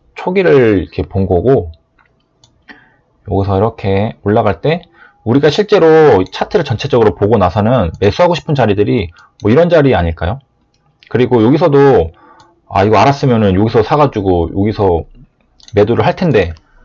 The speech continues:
라고 생각을 이제 많이들 이제 하실 겁니다. 저도 많이 하고. 근데 실제로 여기 상승할 때를 보면은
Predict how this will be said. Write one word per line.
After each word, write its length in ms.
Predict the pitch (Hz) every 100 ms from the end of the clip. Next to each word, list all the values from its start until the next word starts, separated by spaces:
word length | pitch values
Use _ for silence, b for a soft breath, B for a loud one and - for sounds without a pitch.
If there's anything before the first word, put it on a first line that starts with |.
| _
라고 240 | - 110 123
생각을 800 | 175 175 156 143 139 123 85 80 _ _ _ -
이제 180 | 107 98
많이들 540 | 98 117 156 139 110 92
이제 160 | -
하실 160 | 101 143
겁니다. 200 | 107 85
저도 240 | - 107
많이 220 | 104 92 101
하고. 420 | 143 139 98 78 B B
근데 160 | B 107
실제로 840 | - 214 - 214 147 147 123 85 -
여기 180 | 101 104
상승할 500 | - 190 220 208 190
때를 260 | 160 139 123
보면은 520 | - 98 107 147 82